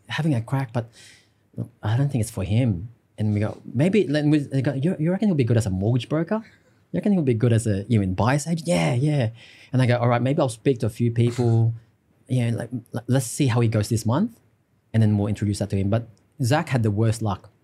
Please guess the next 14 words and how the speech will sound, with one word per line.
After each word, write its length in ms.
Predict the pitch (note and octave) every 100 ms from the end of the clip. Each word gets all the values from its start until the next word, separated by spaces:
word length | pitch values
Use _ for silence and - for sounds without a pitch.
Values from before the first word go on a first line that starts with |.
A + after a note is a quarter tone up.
| _ _ _ - B2
Worst 240 | D#3 D3+
luck. 180 | D3 A2
I 80 | A#2+
think 240 | A2+ B2+ - - - - _
six 240 | - - F3
months 180 | D#3+ D3
in, 380 | D3+ D3 D3 - _ _ _ _ _
he 140 | A#2+ E3
had 160 | F3
listings, 380 | C#3 C#3+ D#3+ D3+
but 140 | D3
ne-, 180 | B2+ D3 D3
nothing 260 | C3+ C3+
sold. 460 | A#2 B2+ A#2 F#2+